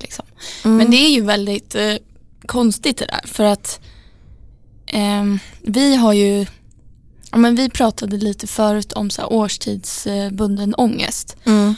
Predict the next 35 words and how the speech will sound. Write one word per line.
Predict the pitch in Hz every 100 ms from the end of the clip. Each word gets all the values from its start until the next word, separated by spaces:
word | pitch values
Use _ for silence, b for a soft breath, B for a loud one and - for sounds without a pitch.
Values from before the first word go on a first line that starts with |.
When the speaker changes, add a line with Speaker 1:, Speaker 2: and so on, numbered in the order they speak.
| B -
Speaker 1:
Och | - 208 - - - - b b b b b -
egentligen | 214 233 349 320 - - 214 - 233 - -
så | - 208 208
är | 208 196
ju | 196 202
våren | 196 190 262 320 233 196 196
en | 196
lika | 196 - 202
mycket | 196 202
nystart. | 196 190 - - -
Alltså, | 220 220
det | 208
kan | 202 277 240
ju | -
vara | - 190
det | 208
om | 196
man | 202
vill | 247 240
det. | - - -
Speaker 2:
Mm. | 220 202 208 226
Speaker 1:
Ehm, | 220 214 208 202 196 -
och | 214
det | 214
blir | 190
ljusare | 190 220 208 190 - 202 202 202 202
och | 190
så | 214
här. | 208 -
Men | 208 208
jag | 220 285 269
har | - 202
ju | 202
mycket | 196 - - 233
mer | 202 185 185